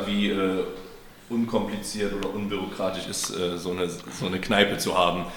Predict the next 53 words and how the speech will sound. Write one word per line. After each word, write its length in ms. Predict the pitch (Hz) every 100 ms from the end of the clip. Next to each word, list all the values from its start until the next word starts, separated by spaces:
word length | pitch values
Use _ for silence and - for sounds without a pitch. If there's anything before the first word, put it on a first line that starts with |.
| - -
Weil, 220 | 101 101
ähm, 360 | 98 98 95 92
wenn 120 | 101 101
ich 80 | - 117
so 60 | 110
ein 100 | 104
bisschen 280 | - 127 113
jetzt 140 | 107
hinter 160 | 117 104
die 100 | 98
Kulissen 360 | 104 107 135
gucke, 220 | 135 -
ich 180 | 101 - - -
bin 100 | 98
ja 80 | 101
jetzt 100 | 90
selber 180 | 101 101
kein 180 | - 95
Gastronom 400 | - - 95 101
oder 140 | 92
sonst 240 | 95 110 117
was, 120 | 113
ich 100 | -
kenne 160 | 117
aber 120 | 117 113
ja 100 | 113
ein 60 |
paar 120 | 123
Leute, 440 | 113 113 123 131 - - - - -
dann 120 | - - - - - - - - - - - -
kriegt 160 | 117 110
man 100 | 98
ja 80 |
schon 200 | - 117 110
einiges 440 | 104 107 107 101 -
mit 180 | 98 95
an 180 | 95
Kritik, 420 | - - - 101 -
was, 360 | 92 92 - -
ähm, 760 | 92 90 92 - - - - -
da 100 | 90
so 100 | -
aufstößt, 480 | 98 107 - 98 98
wenn 100 | 98
man 160 | 98
irgendwie, 560 | 98 101 98 95 92 - - - - - -
blenden 220 | 101 98
wir 80 | 95
mal 140 | 90
Corona 360 | 90 92 98 90
aus, 280 | 90 92 -
jetzt, 360 | 90 -
äh, 40 | -